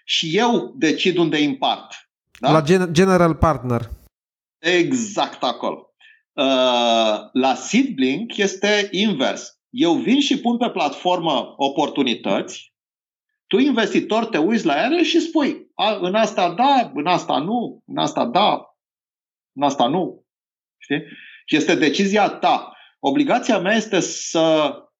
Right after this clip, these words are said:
Speaker 1: mă asigur că fiecare din companii pune toată informația semnificativă acolo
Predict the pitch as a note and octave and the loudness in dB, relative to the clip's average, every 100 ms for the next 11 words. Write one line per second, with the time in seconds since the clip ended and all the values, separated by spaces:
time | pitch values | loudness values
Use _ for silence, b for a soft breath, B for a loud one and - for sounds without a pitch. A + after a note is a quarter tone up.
0 | _ C3+ C#3+ C3+ - G#3 G#3+ A3+ G3+ - | _ -2 0 0 0 -2 0 0 -2 -6
1 | _ - D#3+ D3+ D3 C#3 - A3 A3 G3 | _ -4 0 2 2 0 0 0 2 2
2 | F#3 D#3+ D#3 D#3 C3+ - A#2+ B2 C3+ F3 | 2 0 0 0 -2 0 0 0 -6 -4
3 | A3 G#3+ - _ _ _ _ _ - F#3+ | -6 -8 -14 _ _ _ _ _ -2 2
4 | G3+ F#3+ - F3+ - - F3+ D#3 - C#3+ | 2 0 -2 0 0 0 0 0 -2 0
5 | C#3+ E3+ E3+ E3+ - C#3+ C#3 C3 C3 B2+ | 0 -2 0 -2 0 0 0 -4 0 0
6 | A#2+ E3 E3+ A#2+ A#2+ D3+ G3 - _ _ | 2 2 2 0 0 0 -4 -10 _ _
7 | _ _ _ _ _ _ _ _ _ _ | _ _ _ _ _ _ _ _ _ _
8 | _ C3+ B2+ D3+ B2 F#2 - _ | _ -2 0 0 0 -2 -6 _